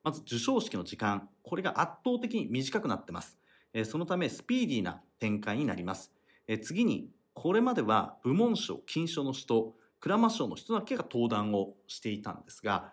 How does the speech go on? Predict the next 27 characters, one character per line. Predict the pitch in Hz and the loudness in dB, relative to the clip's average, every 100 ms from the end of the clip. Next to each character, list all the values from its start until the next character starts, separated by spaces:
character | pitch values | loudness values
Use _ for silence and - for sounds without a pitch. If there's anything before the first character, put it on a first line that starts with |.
| _ | _
そ | - - | -8 -2
の | 190 | 0
や | 190 | 0
り | 180 | -2
方 | 175 - | -4 -4
を | - 165 - - | 0 0 0 -4
今 | 180 | -6
回 | - - - | -6 -8 -4
変 | 123 | 0
え | |
ま | 127 | 0
す。 | 117 - _ _ _ _ _ _ _ _ | 0 -6 _ _ _ _ _ _ _ _
具 | 120 107 | -2 0
体 | 185 196 | 2 0
的 | 226 | 0
に | 214 | 0
ど | 123 170 | 0 2
う | |
な | 208 | 0
の | 107 | 2
か | 110 | 2
っ | - | 2
て | - | -2
い | |
う | 95 | -4
の | 80 | 2
は | 90 - | 2 2